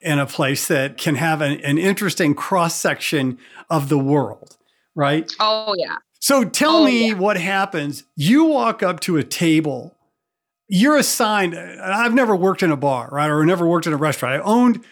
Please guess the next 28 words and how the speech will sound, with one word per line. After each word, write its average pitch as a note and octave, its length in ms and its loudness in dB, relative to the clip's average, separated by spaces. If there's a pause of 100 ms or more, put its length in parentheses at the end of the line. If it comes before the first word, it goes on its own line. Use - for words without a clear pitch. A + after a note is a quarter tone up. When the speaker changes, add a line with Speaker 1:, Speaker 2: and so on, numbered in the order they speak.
(140)
Speaker 1:
a E3+ 100 -2
drive-in D#3 960 -2
restaurant D3+ 640 -2
that B2+ 140 -2
served D#3+ 320 0
ice D#3 240 -2
cream D3 240 0
and C3 80 -2
hamburgers, C3 580 -4
right? D3 260 0 (360)
We F#3+ 100 4
should G3+ 200 2
have D3 80 4
never D#3+ 280 2
sold D3 360 -2
hamburgers. C3+ 460 -2
We D3 120 -2
should C#3+ 160 -4
have B2+ 80 -6
just D3+ 220 -2
sold C3 200 -2
ice B2 160 -6
cream. - 200 -18 (360)
And G3 140 0
I F#3 80 2
will A#3 240 4
say G#3 240 2
this, F3+ 280 0